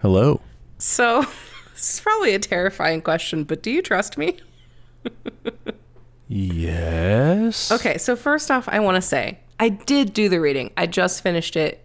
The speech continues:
Speaker 2: It was great. I definitely wanna discuss it. But also, I have a list of other things I wanna talk about. Do you wanna just shoot the shit for this episode?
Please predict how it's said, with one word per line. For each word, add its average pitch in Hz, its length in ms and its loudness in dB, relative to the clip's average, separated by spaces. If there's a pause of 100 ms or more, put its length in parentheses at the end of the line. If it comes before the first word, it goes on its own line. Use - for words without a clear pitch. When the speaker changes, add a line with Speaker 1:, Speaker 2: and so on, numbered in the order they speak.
Speaker 2:
It 156 140 0
was - 160 -6
great. 139 400 -4
I 151 100 -8
definitely 165 460 0
wanna 160 200 2
discuss 151 440 -2
it. - 200 -6
But 208 200 0
also, 214 300 2
I 269 80 4
have 320 200 2
a 320 60 2
list 185 320 2
of 180 100 0
other 160 260 0
things 165 300 -2
I 165 120 2
wanna 160 200 0
talk 156 320 -2
about. 196 320 0
Do 190 80 0
you 190 140 2
wanna 170 300 2
just 185 220 -2
shoot 170 280 0
the 156 80 -4
shit - 340 -2
for - 80 -12
this - 220 -6
episode? - 580 -6